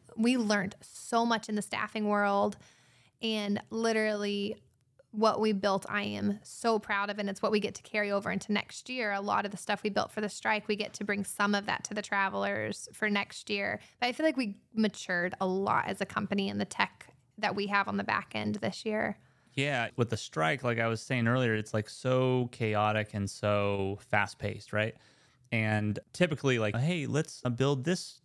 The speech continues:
Speaker 2: new tool." Okay, cool. Yeah, we'll think about it. We'll do some research. We'll talk to customers. We'll, we'll build it, we'll test it, we'll ship it, we'll do a beta, which is, like, kinda give it to a s-,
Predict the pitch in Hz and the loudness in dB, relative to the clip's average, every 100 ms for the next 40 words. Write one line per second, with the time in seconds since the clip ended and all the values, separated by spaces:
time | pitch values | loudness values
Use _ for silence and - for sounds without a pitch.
0 | - 135 123 117 - 123 113 - - 196 | 0 4 4 4 2 0 2 0 0 0
1 | - 156 151 190 156 117 117 98 85 165 | 0 -4 -2 0 2 2 0 0 -2 -2
2 | 170 156 156 156 156 135 123 123 123 139 | -2 0 0 2 0 0 0 0 0 0
3 | 160 - 156 151 139 120 113 110 - - | -2 -2 0 0 0 0 0 0 0 0
4 | 147 - 156 147 147 147 131 - - _ | 0 0 0 2 4 2 0 -8 -20 _
5 | _ 113 110 104 - - 117 120 185 180 | _ 4 6 4 0 -8 -2 2 4 4
6 | 180 - 123 170 160 - 160 156 151 - | 4 2 0 2 0 0 0 0 -2 -2
7 | 131 - 160 151 156 135 131 135 127 117 | -4 -2 -4 -2 0 0 2 4 4 4
8 | 135 139 139 131 123 123 110 120 - 127 | 2 4 2 2 0 0 0 0 2 2
9 | 123 123 135 127 | 2 0 2 2